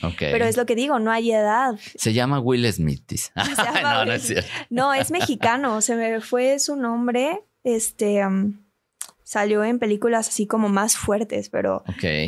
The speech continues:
Speaker 2: pero lo, lo admiro, es un señor gigante.
Speaker 1: Ujú.
Speaker 2: Este, am, pero sí, o sea, no hay edad. De, cuando uno tiene un sueño y
Speaker 1: ¿No será Benicio del Toro?
Speaker 2: No.
Speaker 1: Porque yo, yo me acuerdo de Benicio del Toro, es un,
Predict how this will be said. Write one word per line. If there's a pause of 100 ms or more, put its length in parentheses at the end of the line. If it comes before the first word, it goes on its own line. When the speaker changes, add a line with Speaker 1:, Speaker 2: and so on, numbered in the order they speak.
(120)
Speaker 2:
pero
lo,
lo
admiro,
es
un
señor
gigante.
Speaker 1:
Ujú.
Speaker 2:
Este,
am, (400)
pero
sí,
o
sea,
no
hay
edad.
De, (600)
cuando
uno
tiene
un
sueño
y
Speaker 1:
¿No
será
Benicio
del
Toro? (500)
Speaker 2:
No.
Speaker 1:
Porque
yo,
yo
me
acuerdo
de
Benicio
del
Toro,
es
un,